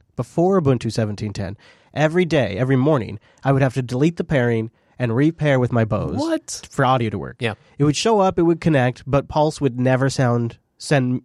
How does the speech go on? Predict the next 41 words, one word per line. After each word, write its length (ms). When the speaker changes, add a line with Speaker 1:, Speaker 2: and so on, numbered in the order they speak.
Speaker 1:
sound 440
to 320
my 320
Bluetooth 300
audio 220
device. 320
Uh, 320
but 120
if 80
I 100
delete 400
and 120
repair, 380
which 160
is 120
a, 100
a 60
fairly 320
painless 280
process, 440
uh, 140
then 160
I 60
could. 280
So 80
I 40
just 140
made 120
that 160
part 100
of 60
my 80
morning 260
routine 440
when 100
I 60
was 120
getting 180
down 180
to 40
work. 280